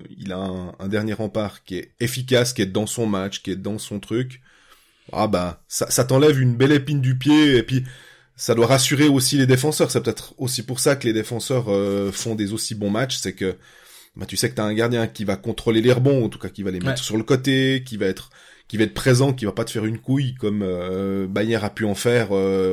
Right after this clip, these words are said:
Speaker 1: au fil de la saison. On n'a jamais dit que c'était un mauvais gardien. On a dit que c'était un gardien des fois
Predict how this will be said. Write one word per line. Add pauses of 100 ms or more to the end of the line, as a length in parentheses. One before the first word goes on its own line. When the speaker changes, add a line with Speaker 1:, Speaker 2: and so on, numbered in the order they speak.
(140)
Speaker 1:
au
fil
de
la
saison.
On
n'a
jamais
dit
que
c'était
un
mauvais
gardien. (380)
On
a
dit
que
c'était
un
gardien
des
fois